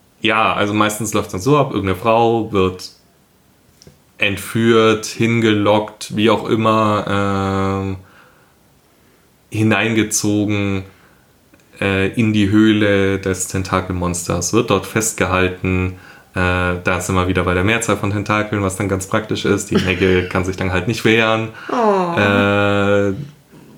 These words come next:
Speaker 1: dann werden die Beine gespreizt und ein Tentakel schlängelt sich in jede Körperöffnung hinein.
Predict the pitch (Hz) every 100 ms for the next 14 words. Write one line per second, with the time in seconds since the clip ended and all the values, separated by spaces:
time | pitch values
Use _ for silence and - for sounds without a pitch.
0 | - _ _ _ _ _ _ - - 107
1 | 101 95 95 98 101 101 101 104 104 107
2 | 101 107 107 101 - 107 104 107 - 98
3 | 101 101 98 101 95 107 107 98 - 101
4 | 107 101 - 101 98 - 101 101 101 98
5 | 98 101 104 98 104 104 95 95 - 95
6 | 95 92 92 92 92